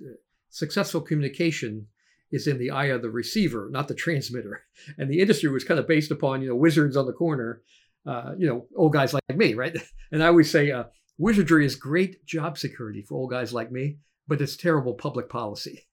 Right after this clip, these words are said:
We cannot improve our nation by counting on generating enough wizards.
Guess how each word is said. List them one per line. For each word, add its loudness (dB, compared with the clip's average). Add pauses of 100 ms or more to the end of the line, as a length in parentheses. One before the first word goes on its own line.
(160)
We 0
cannot -2
improve -2
our -2
nation 0 (400)
by -4
counting -2
on -8 (200)
generating -4
enough -8
wizards. -8